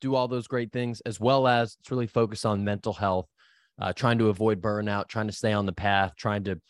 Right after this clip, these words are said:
be more fulfilled through this, uh, profession. So it's a Patreon group. Uh, we've got a live community. We've got a live chat in Discord that's twenty-four seven. And we have weekly calls where we're bringing in folks like Justin Welsh, uh, Kevin Dorsey,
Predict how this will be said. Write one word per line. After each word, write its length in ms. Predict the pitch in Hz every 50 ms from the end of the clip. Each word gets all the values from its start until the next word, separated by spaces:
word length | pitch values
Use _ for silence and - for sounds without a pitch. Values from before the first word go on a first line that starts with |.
| - - - -
be 140 | - 143 151
more 240 | 147 139 135 135 131
fulfilled 540 | - - 113 - - 120 117 110 104 98 -
through 140 | 110 101 95
this, 160 | 98 95 - _ _ - -
uh, 160 | 92 90 87
profession. 560 | - - 98 - - 101 98 - - 95 90
So 300 | - - 127 123 113 104 - _ - - - _ -
it's 140 | - 123 -
a 40 | 120
Patreon 580 | - - 151 156 151 - 165 156 143 139 135 127
group. 260 | 135 139 143 143 - _ _ _ _ _ _ - _ -
Uh, 160 | 107 104 98 101
we've 100 | 107 98
got 140 | 127 117
a 40 | 104
live 540 | 101 101 107 104 110 113 117 120 110 - - -
community. 640 | - 117 113 113 117 120 120 117 120 120 117 113 113 _ -
We've 80 | 107
got 100 | 107 101
a 60 | 95
live 340 | 92 95 98 101 104 107 101
chat 380 | - - 120 107 107 107 107 - -
in 120 | 101 98
Discord 480 | 90 113 117 - - - - 113 113 104
that's 160 | 101 95 -
twenty-four 460 | - - 120 120 117 - - 113 110
seven. 340 | 98 - - 120 117 110 117
And 120 | 113 110 - _ - - _ _ -
we 120 | 117 120
have 100 | 113 95
weekly 400 | 95 117 143 147 - - 143 139
calls 460 | - - 127 120 117 117 120 117 -
where 80 | 110 101
we're 160 | 107 123 127
bringing 280 | 113 135 131 127 123 120
in 140 | 117 117
folks 380 | 107 - 120 117 117 110 - -
like 180 | 104 98 95 -
Justin 400 | - 104 104 95 - - 101 98
Welsh, 460 | 101 113 117 110 110 107 - - - - _ _ _ _ _ _ -
uh, 160 | 98 98 90 -
Kevin 300 | - 123 107 101 104 101
Dorsey, 680 | 107 123 131 131 120 - - 123 120 117 117 113 104